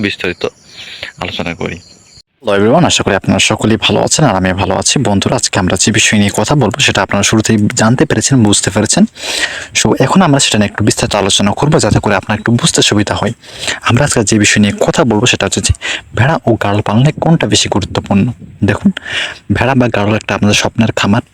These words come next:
Speaker 2: আমাদের গরিব মানুষের, মধ্যবিত্ত পরিবারের, কারণ এটা দিয়ে আমাদের আয় রোজগার চলে, দুবেলা ভাত খাইতে পারি, এটাই অনেক। So, এটি দিয়ে আমাদের অনেক স্বপ্ন থাকে। So, আপনারা যারা basically সুন্দর একটা স্বপ্নের খামার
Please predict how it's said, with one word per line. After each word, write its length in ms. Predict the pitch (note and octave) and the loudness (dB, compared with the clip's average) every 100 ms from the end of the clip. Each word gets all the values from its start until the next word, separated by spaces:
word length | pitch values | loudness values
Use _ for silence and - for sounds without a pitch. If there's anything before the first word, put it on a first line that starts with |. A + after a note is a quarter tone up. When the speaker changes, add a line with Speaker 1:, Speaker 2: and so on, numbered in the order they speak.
| - - _ - _ G#2+ | -20 -20 _ -20 _ -2
Speaker 2:
আমাদের 300 | A#2+ A#2+ C3+ - - - - - - | 0 0 -2 -4 -18 -20 -20 -18 -2
গরিব 180 | A2 G#2+ G#2+ | 2 4 4
মানুষের, 300 | G#2 G2+ - G#2 | 4 2 2 2
মধ্যবিত্ত 380 | G2+ G#2 G#2+ G#2 G#2+ | 2 0 0 0 0
পরিবারের, 340 | G2+ G#2 A2 - | 0 0 -2 -2
কারণ 140 | G#2 G#2 | 0 2
এটা 120 | G#2 G#2 | 2 2
দিয়ে 120 | G#2+ G2+ | 2 2
আমাদের 240 | G2+ G#2+ - - - - - | 2 0 -4 -14 -12 -8 -2
আয় 120 | A2 | 0
রোজগার 280 | A2+ - A2+ - | 0 0 -2 0
চলে, 220 | A#2+ B2 C3 - _ _ - | 0 0 -2 -8 _ _ 0
দুবেলা 220 | A2 G#2 G2+ | 2 2 0
ভাত 80 | G#2+ | 0
খাইতে 200 | A2+ - - | -2 0 -2
পারি, 120 | A2+ B2 | 2 2
এটাই 160 | G#2+ G2 | 2 2
অনেক। 140 | F2+ - - _ - - - - | 0 -2 -12 _ -14 -14 -8 0
So, 60 | B2 | 2
এটি 140 | A#2 C3 | 2 2
দিয়ে 120 | C3 B2+ | 2 4
আমাদের 280 | A#2 A#2 A#2 A2 | 2 2 2 4
অনেক 160 | A2 A2+ - | 2 2 0
স্বপ্ন 200 | A2 A#2+ A2 | 2 2 0
থাকে। 180 | G#2+ - - - - - - | -2 -4 -12 -14 -12 -8 -2
So, 60 | B2 - | 0 0
আপনারা 220 | - B2+ A#2+ | 0 0 0
যারা 120 | A#2 A2+ | 0 0
basically 360 | G#2+ - A2 G#2+ | 0 0 0 2
সুন্দর 240 | - A2+ G#2+ G#2 | 4 4 4 0
একটা 200 | - G#2 G2 - | -2 -2 0 0
স্বপ্নের 280 | G#2+ A2+ G#2 | 0 0 0
খামার 200 | G#2+ A2+ | 2 2